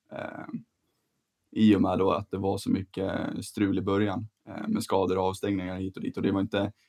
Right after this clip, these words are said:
en match avstängning, utan det var fyra, fem matchers avstängning. Så att det var väl på Haga och på, på Högström. Och, så att, ja, det kommer att, att skifta,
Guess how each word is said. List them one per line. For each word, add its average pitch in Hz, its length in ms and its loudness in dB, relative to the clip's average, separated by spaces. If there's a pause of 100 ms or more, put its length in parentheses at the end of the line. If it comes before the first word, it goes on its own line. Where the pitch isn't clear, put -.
en 107 200 6
match 98 220 4
avstängning, 98 420 2
utan 95 240 0
det 98 60 2
var 98 260 0 (300)
fyra, 101 220 6
fem 107 220 8
matchers 98 340 -2
avstängning. 85 580 -4
Så 92 140 -6
att - 100 -4 (1300)
det 107 60 -4
var 104 140 10
väl 101 100 6
på 104 80 4
Haga 98 420 6
och 95 200 4
på, 95 480 0
på 95 120 0
Högström. 98 720 -2
Och, 95 100 -6 (220)
så - 140 -6
att, - 100 -10 (800)
ja, 120 280 8 (840)
det 110 300 8
kommer 110 380 8
att, 104 360 4 (280)
att 110 180 0
skifta, 104 520 0